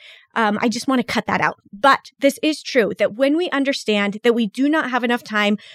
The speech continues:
energy, or opportunity to ca-, take care of all of the people or do all of the worthy things our hearts yearn to do, because we all yearn to do more. We all have this desire to live our best lives, right? But we have to do that in steps and be aware of what we are capable of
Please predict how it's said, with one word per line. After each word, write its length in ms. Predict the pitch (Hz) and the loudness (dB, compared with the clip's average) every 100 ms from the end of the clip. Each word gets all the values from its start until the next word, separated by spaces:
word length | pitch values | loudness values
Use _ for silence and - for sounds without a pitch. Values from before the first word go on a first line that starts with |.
| - _ _ | -20 _ _
energy, 380 | - 311 311 311 | 0 0 0 -2
or 200 | - 247 | 0 0
opportunity 480 | - - 277 285 247 | 0 -2 0 2 2
to 140 | 233 | 0
ca-, 280 | 208 - 247 | -4 -2 -2
take 220 | - 277 | 0 -2
care 180 | - 277 | 0 -2
of 80 | 254 | 0
all 160 | - 226 | 0 -2
of 80 | |
the 80 | 247 | 0
people 340 | 285 233 - 214 | -2 -2 0 0
or 180 | 226 | 0
do 180 | 214 233 | -2 0
all 140 | 233 262 | 0 -2
of 100 | 254 | -2
the 100 | 262 | -2
worthy 320 | 247 247 269 | 0 -2 -2
things 420 | - 247 202 - _ _ _ _ _ _ - | 0 0 0 -4 _ _ _ _ _ _ -4
our 120 | 233 | -2
hearts 320 | 214 240 233 | 2 0 0
yearn 180 | 214 214 | -2 -2
to 100 | 190 | -2
do, 180 | 196 170 | -2 0
because 320 | 226 240 226 | 0 0 0
we 140 | 269 | 0
all 220 | 269 285 277 | 0 0 0
yearn 380 | 196 208 208 | 0 0 0
to 120 | 196 196 | -2 -2
do 180 | 190 | -2
more. 300 | 196 180 175 | 0 2 2
We 180 | 196 240 | 2 0
all 260 | 254 262 277 - - - - - | 0 0 0 -6 -20 -20 -16 -6
have 260 | 214 240 | -2 0
this 160 | 247 240 | 0 -2
desire 560 | 208 185 180 180 214 254 | -4 -2 0 2 2 0
to 440 | - 226 214 196 | -2 -2 2 0
live 280 | - 196 214 | 0 -2 0
our 160 | 208 233 | 0 0
best 280 | 226 233 - | -2 -4 -4
lives, 340 | 349 214 - | -2 -2 -2
right? 260 | 208 247 - | 0 0 -2
But 140 | 277 | -2
we 120 | 285 285 | -2 -2
have 220 | 320 - | -2 -4
to 100 | 311 | -2
do 160 | 262 | 0
that 140 | 233 - | 0 0
in 100 | 190 | -4
steps 460 | - - 233 - - | -6 0 0 0 -2
and 160 | 233 | -2
be 160 | 202 254 | 0 0
aware 320 | 269 226 233 | 0 0 0
of 80 | 220 | -2
what 280 | 202 202 220 | -2 -2 0
we 100 | 262 | 0
are 120 | 247 | 0
capable 500 | - 214 214 208 240 | 0 -2 -2 -2 -2
of 260 | - 247 | 0 -2